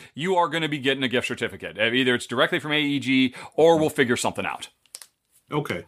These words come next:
Speaker 1: All right.
Speaker 2: Uh, Fidelia says that I sound strange. Can, can I get
Speaker 1: Really?
Speaker 2: an audio check,
Speaker 1: Yeah, let's
Speaker 2: folks?
Speaker 1: do an audio
Speaker 2: Yeah.
Speaker 1: check before we go.
Speaker 2: Audio check before we get going.
Speaker 1: Like you're
Speaker 2: Check, one,
Speaker 1: talking
Speaker 2: two.
Speaker 1: into a bucket?
Speaker 2: In a bu-, huh.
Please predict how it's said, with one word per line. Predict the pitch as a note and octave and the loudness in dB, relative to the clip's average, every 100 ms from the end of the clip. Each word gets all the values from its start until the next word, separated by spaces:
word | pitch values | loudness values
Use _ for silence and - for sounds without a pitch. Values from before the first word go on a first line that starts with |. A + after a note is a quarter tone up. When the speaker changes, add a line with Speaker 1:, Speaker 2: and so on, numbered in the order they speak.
| - | -2
Speaker 1:
All | D3 | 0
right. | - | 4
Speaker 2:
Uh, | C#3+ | 2
Fidelia | - D#3+ F#3+ A#3+ F3+ D3 D3 | 2 2 4 4 2 0 -2
says | - D#3+ D3 | 2 2 2
that | C#3+ C3+ | 2 2
I | C#3 | 0
sound | - D#3+ C3+ | 0 0 0
strange. | - - C3+ G#2+ F#2 | -2 0 0 0 -2
Can, | D#3+ D3+ A#2+ | -4 -4 -4
can | - F3 | 0 2
I | |
get | F#3+ | 4
Speaker 1:
Really? | D#3 | 4
Speaker 2:
an | C#3 | 4
audio | D#3 D#3+ | 2 0
check, | D#3 F3 F3 | -2 -2 0
Speaker 1:
Yeah, | D4+ | 2
let's | F3+ - | 2 0
Speaker 2:
folks? | |
Speaker 1:
do | C4 | 2
an | A3+ | 2
audio | B3 | 2
Speaker 2:
Yeah. | C#3+ | 2
Speaker 1:
check | D3+ | 0
before | C3+ F3 | 0 0
we | D#3+ | 2
go. | F3 - - _ _ - | 2 0 -4 _ _ -6
Speaker 2:
Audio | D3 D#3+ | 0 0
check | D#3 F3+ D#3 | 0 0 0
before | C#3+ D#3 | -2 0
we | C#3+ | 2
get | C3+ A#2+ | 2 2
going. | C#3+ D3+ E3+ - _ _ _ | 2 2 -2 -10 _ _ _
Speaker 1:
Like | C#3 F3+ | -2 0
you're | E3 | 0
Speaker 2:
Check, | - D3 | 0 2
one, | G3 | 2
Speaker 1:
talking | C3 G3+ | 2 0
Speaker 2:
two. | D#3+ | 2
Speaker 1:
into | G3+ - G#3 C3+ | 2 0 0 -2
a | |
bucket? | F#2 - G#2+ - G#3+ | -2 -4 -4 -4 -2
Speaker 2:
In | A#2 | -2
a | F#2 - - | -2 -8 -4
bu-, | - _ _ _ _ _ _ _ _ | -4 _ _ _ _ _ _ _ _
huh. | E3 D3 F2+ | -6 -6 -8